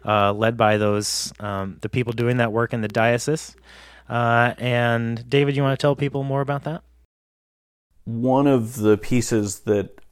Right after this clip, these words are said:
Speaker 2: I think is important in those one-on-one connections in our work with individuals is that we're called to that because we are relational.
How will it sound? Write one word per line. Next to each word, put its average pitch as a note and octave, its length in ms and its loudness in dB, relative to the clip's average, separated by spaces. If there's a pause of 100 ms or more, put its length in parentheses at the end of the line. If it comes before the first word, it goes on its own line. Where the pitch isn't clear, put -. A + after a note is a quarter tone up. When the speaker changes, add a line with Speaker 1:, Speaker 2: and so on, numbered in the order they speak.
Speaker 2:
I G2 120 -2
think A2 520 -6
is F#2+ 140 -4
important G2+ 760 -4
in G#2 560 -4 (460)
those G2 480 0
one-on-one F#2 640 -4
connections F#2+ 880 -6 (460)
in G#2+ 600 0
our G2 440 6
work G2 720 0
with G2 260 -2
individuals G2 1080 -2 (680)
is A#2 380 4
that A2 300 2 (320)
we're A2+ 200 2
called F#3 400 2
to D#3+ 100 0
that B2 260 2
because A2+ 440 -4
we A2+ 160 -2
are G#2 160 0
relational. G2+ 880 -6